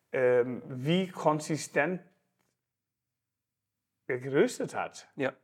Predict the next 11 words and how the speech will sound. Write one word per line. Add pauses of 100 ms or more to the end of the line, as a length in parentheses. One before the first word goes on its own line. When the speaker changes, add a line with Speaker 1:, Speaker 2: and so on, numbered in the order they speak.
(300)
Speaker 1:
Und
hatte (260)
keinen
Unterschied (180)
qua, (260)
äh, (100)
Röstprofil. (160)
Speaker 2:
Ja. (460)
Speaker 1:
Äh,
First
Crack